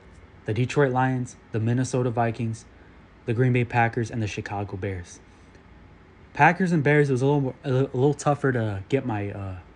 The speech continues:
get a finger on it, but Detroit is the most talented team,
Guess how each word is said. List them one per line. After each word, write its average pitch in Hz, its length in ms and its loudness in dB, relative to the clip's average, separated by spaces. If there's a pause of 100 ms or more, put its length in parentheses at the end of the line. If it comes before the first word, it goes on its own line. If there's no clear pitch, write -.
(220)
get 139 100 2
a 123 60 0
finger 127 340 2
on 104 160 -2
it, 101 160 -8
but 104 180 -6 (1300)
Detroit 131 800 0
is 101 420 -8 (100)
the 113 80 -4
most 110 280 -4
talented 113 460 -2
team, 139 300 -2